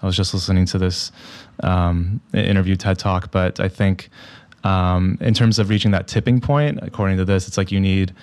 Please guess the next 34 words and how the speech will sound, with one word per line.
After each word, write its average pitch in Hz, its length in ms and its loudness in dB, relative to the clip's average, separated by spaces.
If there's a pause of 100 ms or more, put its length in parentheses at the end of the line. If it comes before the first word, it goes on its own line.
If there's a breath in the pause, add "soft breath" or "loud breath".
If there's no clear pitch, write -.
(280 loud breath)
like, - 160 -4
fifteen 95 540 0
to 104 160 -2
eighteen 95 260 -2
percent 95 380 0
of 95 100 -2
the 101 60 -2
population, 92 960 0 (400 loud breath)
um, 90 300 -4
doing 104 300 2
it. 127 220 0 (140)
Um, 92 680 -2
you - 80 -4
know, 87 60 -2
there's, 87 160 -2
like, 90 160 -4
a 95 160 -4
early, 110 240 2
super 113 320 -4
early 101 180 0
adopters 95 640 0
or 95 120 -2
innovators, 95 600 -2
and 92 140 -2
then 90 360 -2 (420 loud breath)
eventually, 95 400 -2
like, 92 220 -4
the 90 320 -4
early 107 180 2
majority, 107 460 2
I 101 40 2
think 107 140 -2
it's 110 100 -4
called. 104 440 -4